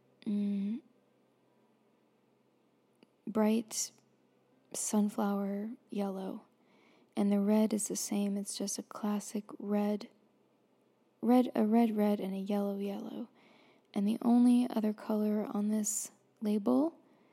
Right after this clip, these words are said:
is white. Colors, I should say, white and a muted orange. And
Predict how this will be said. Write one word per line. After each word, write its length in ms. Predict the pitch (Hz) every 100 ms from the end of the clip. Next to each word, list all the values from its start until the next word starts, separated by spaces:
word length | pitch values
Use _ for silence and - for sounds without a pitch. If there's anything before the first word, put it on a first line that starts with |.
| _ _ _ _ _ _ _
is 600 | 233 208 214 214 - - - _ _ _
white. 640 | - 202 220 330 - - - _ _ _ _ _ _ _ _ -
Colors, 420 | - 214 208 208
I 80 | 220
should 220 | - 208
say, 360 | - 214 208 214
white 420 | 226 214 220 - - _ _ _ _ _
and 400 | 214 208 214 214 -
a 540 | 214 214 214 214 - _ _
muted 580 | 226 220 247 277 285 - - _ _ -
orange. 720 | 214 220 254 285 285 285 - - _ _ _ _ _ _ _ _ _ _ _ _ -
And 640 | 214 214 214 208 208 208